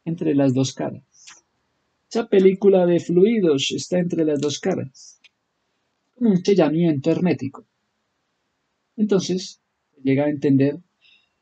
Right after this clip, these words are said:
el sellami-, el sellamiento hermético que debe haber en medio del fluido de las dos caras.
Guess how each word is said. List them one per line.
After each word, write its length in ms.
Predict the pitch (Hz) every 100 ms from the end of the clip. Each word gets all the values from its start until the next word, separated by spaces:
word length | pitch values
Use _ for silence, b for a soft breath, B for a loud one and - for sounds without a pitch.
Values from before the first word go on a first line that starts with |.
| _ _ _ -
el 100 | 143
sellami-, 500 | - 139 139 156 -
el 160 | - 139
sellamiento 720 | - 147 143 180 214 180 175
hermético 680 | 170 196 135 131 139 127 127 _ _ _ _ _ _
que 120 | -
debe 200 | 160 165
haber 260 | 151 165 156
en 200 | 139 147
medio 220 | 147 143
del 160 | 139 131
fluido 460 | - 160 143 135 131
de 80 |
las 160 | 131 127
dos 180 | 131 -
caras. 560 | 156 - 123 - -